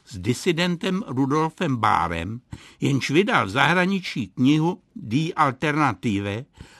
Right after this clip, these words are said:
a kterého měl Gysi obhajovat. A on, místo aby svého mandanta obhajoval, jak napsal Der Spiegel, který citoval ze záznamu, doslova řekl: „Samozřejmě, že jednání obžalovaného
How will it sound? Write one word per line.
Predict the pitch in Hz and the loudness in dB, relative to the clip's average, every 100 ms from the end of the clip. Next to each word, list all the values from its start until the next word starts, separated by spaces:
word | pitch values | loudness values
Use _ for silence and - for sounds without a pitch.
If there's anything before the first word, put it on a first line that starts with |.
| - | -14
a | 113 | -14
kterého | - - 208 233 208 | -6 0 2 4 4
měl | 190 160 107 | 2 2 0
Gysi | 92 131 131 147 - _ | 0 -2 0 -2 -4 _
obhajovat. | 127 131 143 123 92 73 - _ | 0 4 6 6 0 -4 -10 _
A | - - | -4 -2
on, | 110 85 110 143 _ _ _ | 0 -2 -4 -8 _ _ _
místo | 131 131 - 175 | -4 -2 -4 -2
aby | 147 147 | -2 -4
svého | - 170 156 | -2 -2 0
mandanta | 151 135 143 151 151 156 131 | 2 2 2 2 0 0 -4
obhajoval, | 127 104 113 101 101 98 135 - - | -2 0 0 0 0 -2 -4 -8 -8
jak | 117 135 | -6 -2
napsal | 123 - 139 131 | -4 -2 -2 0
Der | 131 101 | -2 -4
Spiegel, | - 110 95 101 117 - _ - | -6 -6 -2 -2 -2 -6 _ -20
který | - 139 123 | -4 -2 -2
citoval | 101 131 98 135 131 135 147 | -4 -6 -2 2 4 4 2
ze | 143 127 | -2 -2
záznamu, | 104 120 120 120 131 143 147 202 _ - | 2 4 2 0 0 0 -2 -6 _ -8
doslova | 104 - 131 127 131 - - | -6 -4 -2 0 0 -2 -10
řekl: | - 123 92 87 - _ _ - _ | -6 -4 -2 -6 -8 _ _ -20 _
„Samozřejmě, | - 196 190 117 120 180 247 240 120 | 0 2 2 0 0 2 4 2 0
že | 113 | 0
jednání | 117 117 117 143 147 135 117 | 0 -2 2 2 4 2 -2
obžalovaného | 110 98 123 113 107 113 107 110 113 135 | -4 -2 0 0 -2 -2 -2 -2 -2 -4